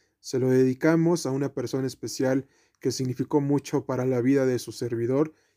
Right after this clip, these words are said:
y de nuestra revista virtual, Adi María Teresa Pachón Domínguez,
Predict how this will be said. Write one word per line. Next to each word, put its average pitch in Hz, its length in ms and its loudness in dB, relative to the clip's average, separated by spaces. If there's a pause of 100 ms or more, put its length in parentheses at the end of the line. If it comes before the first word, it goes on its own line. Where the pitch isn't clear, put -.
(140)
y 147 160 2
de 135 100 0
nuestra 131 320 -2
revista 123 420 0
virtual, 117 600 -4 (300)
Adi 147 380 4
María 127 300 0
Teresa 131 420 -2
Pachón 127 420 -4
Domínguez, 139 680 -2